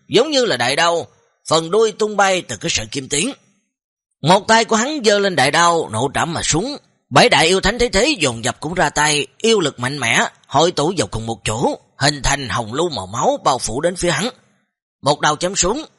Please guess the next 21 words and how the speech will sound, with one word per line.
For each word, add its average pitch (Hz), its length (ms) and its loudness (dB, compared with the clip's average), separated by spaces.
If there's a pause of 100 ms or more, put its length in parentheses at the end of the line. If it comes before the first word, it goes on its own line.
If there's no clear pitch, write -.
(140)
đao 220 200 4
khí 269 260 0
đụng 135 240 -4
thẳng 131 160 -6
chém 247 200 -2
đi, 180 240 2 (240)
đi 202 160 0
tới 277 160 4
ngàn 127 280 -6
trượng, 117 260 -4 (460)
giống 226 260 2
như 262 320 2
là 120 160 -2
phân 185 240 -2
thiên 202 180 -4
địa 131 260 0 (120)
từ 117 120 -8
một 107 220 -10
thành - 140 -6
hai. 131 300 -2 (720)
Anh! 147 300 2